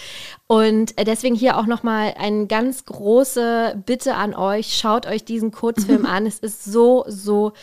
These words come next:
Speaker 1: witzig. Ja, genau. Also deswegen Maximus, äh, für mich wirklich einer, der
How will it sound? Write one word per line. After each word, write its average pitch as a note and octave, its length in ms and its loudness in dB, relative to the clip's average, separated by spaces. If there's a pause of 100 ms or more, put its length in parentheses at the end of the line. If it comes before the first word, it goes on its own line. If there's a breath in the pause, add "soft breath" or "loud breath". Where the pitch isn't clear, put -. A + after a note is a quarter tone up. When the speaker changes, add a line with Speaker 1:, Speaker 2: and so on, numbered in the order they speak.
(340 loud breath)
Speaker 1:
witzig. F#3 640 0 (680 loud breath)
Ja, A#3 220 4 (100)
genau. C4+ 220 6
Also A#3+ 260 0
deswegen C4 500 0
Maximus, C#4+ 680 0
äh, B3 200 2
für - 180 -2
mich C4 300 0
wirklich B3 380 -4
einer, A#3 320 0
der G#3+ 400 -2